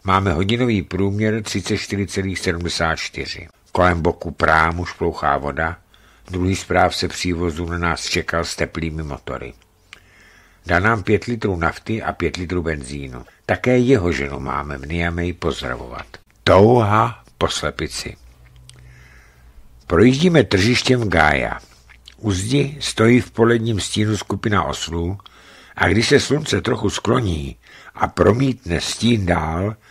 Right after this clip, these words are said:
vždycky o krok popojdou. Před rozpáleným nákladním automobilem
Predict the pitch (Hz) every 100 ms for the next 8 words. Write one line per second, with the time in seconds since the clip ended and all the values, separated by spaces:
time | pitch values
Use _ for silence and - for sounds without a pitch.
0 | _ 95 92 90 143 - - - 156 -
1 | 110 - 110 113 - 95 - 67 64 58
2 | 53 55 - _ - _ _ _ _ -
3 | 95 85 107 - 147 143 127 80 69 65
4 | 175 - 123 117 87 64 - 80 87 104
5 | 117 85 78 80 82